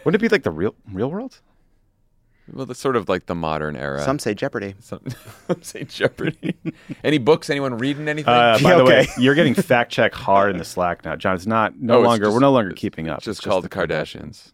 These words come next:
Speaker 2: Yeah, I thought about that.
Speaker 1: Unbelievable. Troubling.
Speaker 3: Uh, I read A Prayer for Owen Meany my senior year of high school. <laughs> I don't really remember it, but I
Speaker 2: Same.
Speaker 3: read that then.
Speaker 2: Same.
Speaker 1: I just read The New Tsar by Stephen Lee Myers. It's about Putin.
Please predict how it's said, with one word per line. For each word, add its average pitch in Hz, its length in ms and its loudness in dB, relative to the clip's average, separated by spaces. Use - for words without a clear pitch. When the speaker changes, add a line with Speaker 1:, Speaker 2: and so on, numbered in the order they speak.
Speaker 2:
Yeah, 78 160 -8
I 76 40 -8
thought 71 180 -16
about - 160 -16
that. 73 260 -16
Speaker 1:
Unbelievable. 71 500 -12
Troubling. 85 400 -8
Speaker 3:
Uh, 110 460 -6
I 117 140 -2
read 117 200 0
A 110 40 -4
Prayer 131 260 2
for 131 140 0
Owen 120 160 2
Meany 139 300 0
my 110 200 -4
senior 117 240 -2
year 113 120 0
of 107 40 -2
high 127 80 0
school. 156 320 -8
<laughs> - 680 -6
I 175 140 4
don't 135 140 4
really 120 120 4
remember 139 260 2
it, 135 100 0
but 117 140 0
I 107 40 6
Speaker 2:
Same. 110 100 4
Speaker 3:
read 117 120 2
that 117 160 2
then. 135 320 2
Speaker 2:
Same. 71 380 -16
Speaker 1:
I 101 120 0
just 113 160 -2
read 127 260 6
The 101 100 0
New 95 160 2
Tsar 85 380 0
by 82 340 -4
Stephen - 380 -12
Lee 82 80 -8
Myers. 78 580 -12
It's - 80 -20
about - 220 -12
Putin. 78 300 -14